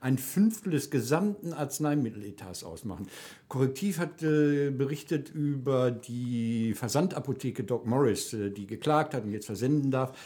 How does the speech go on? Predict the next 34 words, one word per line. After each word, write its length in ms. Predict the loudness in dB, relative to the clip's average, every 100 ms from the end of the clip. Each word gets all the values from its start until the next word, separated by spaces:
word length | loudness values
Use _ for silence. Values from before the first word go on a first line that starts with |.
| -10
Das 180 | -4 0
sind 220 | 0 0
Peanuts, 420 | 0 2 2 -2
das 120 | -4 -2
sind 140 | -2
wirklich 400 | -2 -2 -6 -8
absolute 540 | -10 -6 -2 -2 -2 -6
Peanuts, 400 | -4 0 2 2
weil 100 | 2
da 100 | 2
geht's 220 | 0 -2
nicht 120 | -2
um 140 | 0 0
die 160 | 0
Kosten 360 | 0 0 0 0
der, 120 | 0 -2 -12 0
der 80 | 2
Medizin, 480 | 4 2 0 -2
sondern 200 | 0 2
um 80 | 2
die 140 | 2 2
Zuzahlung 680 | 2 2 2 4 4 4
und 100 | 2
ob 140 | 0 2
da 260 | 4 4
was, 240 | 4 0 0
äh, 220 | 2 2 0 -8
vergütet 500 | 0 2 2 0 2
wird 220 | 0 2
den, 160 | 2 2 2
den, 240 | 2 2
den, 320 | 2 0 -2
den 160 | -2 -2
Patienten. 540 | -2 -2 0 0 -4